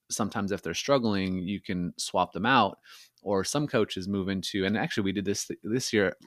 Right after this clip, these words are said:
last year at Nationals, is having a serve receive libero and a de-,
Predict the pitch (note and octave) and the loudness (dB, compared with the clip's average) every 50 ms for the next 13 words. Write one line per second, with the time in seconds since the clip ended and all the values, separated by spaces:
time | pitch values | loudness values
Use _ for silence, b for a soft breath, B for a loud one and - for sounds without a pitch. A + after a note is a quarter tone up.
0 | _ - - A2 A#2 A#2 A2 - - G2 - G2 A#2 C3+ C#3+ - - A2 G2+ F#2 | _ -14 2 4 4 4 4 4 2 0 4 6 6 6 6 4 2 0 0 0
1 | F2+ F2+ F2 - - - - _ G2+ G2 F#2 F2 F2 F2 - - - - - _ | -2 -4 -4 -6 -8 -10 -8 _ 0 0 0 0 0 -2 -4 -6 -6 -8 -12 _
2 | _ - G#2 A#2 G2+ F#2 F2 E2+ F2+ F2 - - - - - - A2+ G#2+ F#2+ F#2+ | _ -4 -2 0 0 0 0 -2 -2 -2 -4 -4 -6 -6 -2 2 2 2 2 2
3 | - - C#3 C3 A#2 G#2 F2 G2+ F#2+ F#2 F#2 F#2 F#2 - - G2+ F2+ E2 D#2 - | 2 2 2 4 4 2 4 6 4 6 4 4 2 0 -2 -4 -4 -6 -4 -2
4 | D3+ F3 | -2 -2